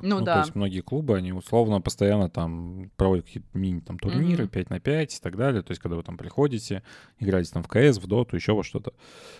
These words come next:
Speaker 2: Э, есть такие клубы. Либо это вот фэнси-клубы,
Speaker 1: Мгм.
Speaker 2: где там, типа, да, ты, ты, значит, сидишь, наслаждаешься жизнью, играешь в, в подпивасные игры,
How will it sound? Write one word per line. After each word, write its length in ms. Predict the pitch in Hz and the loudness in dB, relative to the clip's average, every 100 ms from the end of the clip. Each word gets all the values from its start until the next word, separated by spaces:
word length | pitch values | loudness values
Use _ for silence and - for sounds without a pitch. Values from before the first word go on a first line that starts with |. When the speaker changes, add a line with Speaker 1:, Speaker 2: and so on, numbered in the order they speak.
| _ 131 | _ -14
Speaker 2:
Э, 720 | 127 101 95 95 95 92 95 | -10 -8 -6 -8 -8 -10 -12
есть 400 | - 101 107 - | -12 -2 -2 0
такие 260 | 113 - 85 | -2 -2 -8
клубы. 460 | - 85 85 87 - | -6 -6 -6 -6 -8
Либо 400 | 90 104 170 123 | -6 0 4 4
это 160 | 123 113 | 6 4
вот 80 | - | 4
фэнси-клубы, 720 | 123 104 90 95 120 151 120 | 2 2 0 -2 0 0 0
Speaker 1:
Мгм. 20 | |
Speaker 2:
где 220 | 92 90 87 | -2 -4 -6
там, 360 | 87 82 95 _ - | -10 -12 -18 _ -20
типа, 260 | - 90 | -14 -10
да, 160 | 87 80 - | -8 -10 -10
ты, 180 | 90 | -12
ты, 40 | 85 - _ | -12 -20 _
значит, 300 | 95 85 - | -10 -10 -8
сидишь, 560 | - 95 127 139 - - | -8 -6 -6 -6 -8 -8
наслаждаешься 640 | 98 - 92 90 85 98 | -8 -2 0 0 -2 -2
жизнью, 400 | 92 117 113 90 | 0 0 0 -4
играешь 400 | 90 92 92 - - - | -2 -2 -2 -4 -12 -10
в, 200 | 95 90 | -4 -4
в 80 | 85 | -2
подпивасные 600 | 87 - 90 87 - 95 | -4 -2 -2 -2 -4 -6
игры, 220 | 120 92 | -6 -10